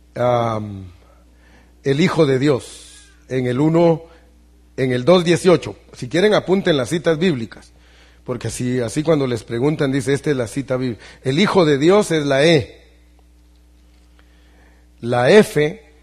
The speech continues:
en el uno trece, el Hijo del Hombre. Esa es la F, la F de Francisco,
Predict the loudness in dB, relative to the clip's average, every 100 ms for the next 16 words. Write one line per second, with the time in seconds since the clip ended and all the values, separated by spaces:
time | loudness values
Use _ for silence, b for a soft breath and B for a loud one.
0 | _ _ _ _ _ -8 -4 -2 -2 0
1 | 2 2 2 4 4 4 -4 -6 -12 _
2 | _ _ _ b b b -6 -4 0 0
3 | 2 2 4 2 2 -4 -8 -14 _ _
4 | _ _ _ _ _ _ _ _ -10 -4
5 | 0 2 4 2 0 -6 -6 -10 _ b
6 | b b b _ _ -4 -2 0 0 -2
7 | -4 -8 -6 -6 -6 -6 -6 -8